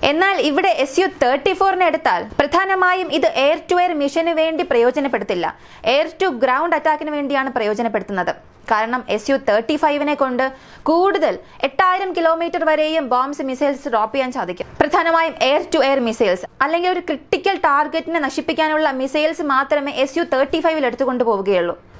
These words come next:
പക്ഷേ എസ് യു തേർട്ടി ഫോർ എന്നത് എട്ടായിരം മുതൽ പന്ത്രണ്ടായിരം കിലോ വരെയുള്ള വെടിമരുന്നുകൾ കൊണ്ടുപോയി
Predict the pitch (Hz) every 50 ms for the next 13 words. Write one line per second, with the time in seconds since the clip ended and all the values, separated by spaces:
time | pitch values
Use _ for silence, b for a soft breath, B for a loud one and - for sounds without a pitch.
0 | - - 320 330 - 381 330 320 - - 381 320 370 - 269 269 294 285 403 381
1 | - 359 359 349 349 320 330 294 226 190 - - B B B B - 311 302 -
2 | - 392 381 370 381 392 392 381 370 359 - 370 370 370 370 - 285 254 254 277
3 | 262 359 370 330 330 359 349 349 359 370 359 349 277 - 294 277 294 311 320 320
4 | 330 330 330 320 330 330 320 294 233 208 240 233 240 220 330 320 330 339 349 349
5 | 330 339 349 330 339 339 - - 262 226 233 254 269 359 269 294 302 254 214 214
6 | 208